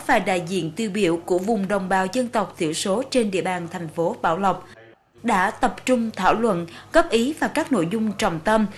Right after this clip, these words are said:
xin ý kiến nhân dân về dự thảo Bộ luật dân sự sửa đổi như trách nhiệm của cơ quan có thẩm quyền trong việc bảo vệ quyền dân sự,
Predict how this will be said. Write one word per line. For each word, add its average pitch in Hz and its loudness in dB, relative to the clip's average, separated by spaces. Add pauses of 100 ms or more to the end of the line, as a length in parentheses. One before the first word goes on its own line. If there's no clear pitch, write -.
(160)
xin 254 2
ý 277 2
kiến 247 0
nhân 240 4
dân 226 4 (280)
về 240 8
dự 196 6
thảo 175 4
Bộ 196 0
luật 185 2 (100)
dân 208 0
sự 175 0
sửa 170 0
đổi 170 4
như 220 4 (360)
trách 370 0
nhiệm 196 4 (100)
của 190 2
cơ 226 -2
quan 214 0
có 247 0
thẩm 180 -4 (120)
quyền 202 2 (260)
trong 262 2
việc 220 -2
bảo - 4
vệ 202 0 (100)
quyền 185 0
dân 202 0
sự, 175 2